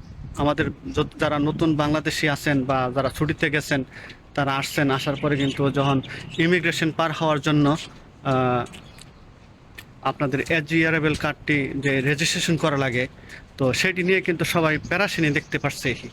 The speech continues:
তো আমি মনে করলাম যে একটা ভিডিও করি, হয়তো, আহ, কোনো ভাইয়ের উপকার হতে পারে এই ভিডিও দ্বারাতে। তো,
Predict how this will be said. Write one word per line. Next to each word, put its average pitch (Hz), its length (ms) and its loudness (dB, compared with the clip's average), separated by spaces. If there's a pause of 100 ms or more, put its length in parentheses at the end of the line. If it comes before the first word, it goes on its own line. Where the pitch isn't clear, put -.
(440)
তো 214 60 2
আমি 196 180 4
মনে 190 200 4
করলাম 190 340 4
যে 175 60 4
একটা 170 160 0
ভিডিও 165 280 4
করি, 185 260 2
হয়তো, 160 460 2 (340)
আহ, 139 380 2 (160)
কোনো 170 180 4
ভাইয়ের 147 240 2
উপকার 175 440 -2 (160)
হতে 156 260 0
পারে 147 320 0
এই 156 100 0
ভিডিও 147 220 2
দ্বারাতে। 131 380 -2 (1600)
তো, 180 440 4